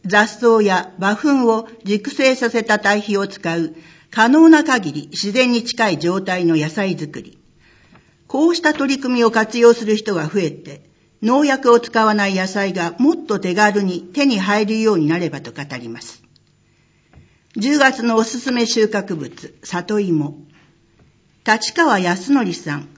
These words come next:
かぐみさん、お二人の写真が掲載されています。立川さんの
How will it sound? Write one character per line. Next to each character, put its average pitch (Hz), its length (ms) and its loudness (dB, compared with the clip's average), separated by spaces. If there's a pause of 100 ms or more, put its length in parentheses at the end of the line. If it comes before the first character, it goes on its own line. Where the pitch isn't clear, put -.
(220)
か 214 160 0
ぐ 240 140 -4
み 233 160 0
さ 185 220 -4
ん、 165 160 -6 (180)
お 220 100 2
二 262 200 -2
人 302 120 4
の 269 100 2
写 254 160 -2
真 233 220 -4
が 208 120 -2
掲 196 200 -4
載 175 220 -4
さ 165 120 -8
れ 160 120 -4
て 151 100 -10
い 139 100 -10
ま 139 140 -14
す。 - 200 -20 (1500)
立 240 280 -2
川 339 240 2
さ 175 180 -2
ん 143 140 0
の 143 180 -8